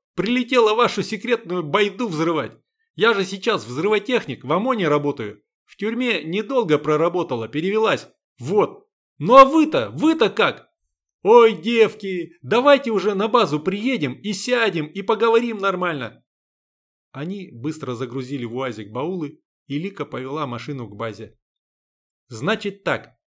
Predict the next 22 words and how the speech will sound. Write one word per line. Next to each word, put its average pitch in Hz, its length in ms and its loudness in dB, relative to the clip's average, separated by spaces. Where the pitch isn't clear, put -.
решительно 143 560 -10
сказала 131 420 -8
Светка, 165 380 -8
рубанув 139 460 -6
рукой, 185 340 -8
когда 139 340 -6
они 135 200 -6
приехали 127 480 -8
на 113 140 -10
базу. 101 320 -12
«Сегодня 180 540 -2
отдыхаете. 143 920 -6
И 180 100 -6
ночью 131 400 -6
тоже. 110 360 -14
Взрывать 151 500 -4
будете 147 400 -6
завтра 160 340 -4
на 135 120 -6
рассвете, 135 500 -6
потом 165 420 -6
улетите. 127 600 -10